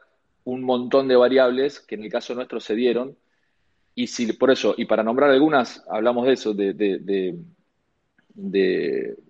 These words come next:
mucha cooperación, de, eh, un ego muy bien,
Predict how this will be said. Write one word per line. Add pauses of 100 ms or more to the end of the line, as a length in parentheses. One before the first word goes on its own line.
(120)
mucha
cooperación,
de, (520)
eh,
un
ego
muy
bien,